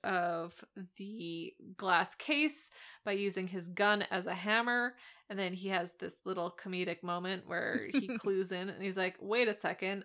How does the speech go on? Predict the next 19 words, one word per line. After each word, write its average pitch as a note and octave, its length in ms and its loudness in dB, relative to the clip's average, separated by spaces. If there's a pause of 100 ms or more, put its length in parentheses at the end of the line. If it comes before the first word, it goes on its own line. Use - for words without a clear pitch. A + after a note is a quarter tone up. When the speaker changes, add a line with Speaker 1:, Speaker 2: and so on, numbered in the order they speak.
Speaker 1:
a G#3+ 120 4
gun F#3+ 340 4
is A3+ 140 2
a C#4+ 100 4 (160)
gun, F#4 400 12
not A4+ 220 10
a A3 100 10
hammer!" G#3+ 600 0 (340)
And G#3 140 0
he G#3 100 -6
shoots - 320 -2
the - 100 -6
glass - 420 -2
out - 280 -6
to G3 100 -6
get F#3+ 260 -8
at - 200 -6
the G3+ 80 -12
doll. - 300 -12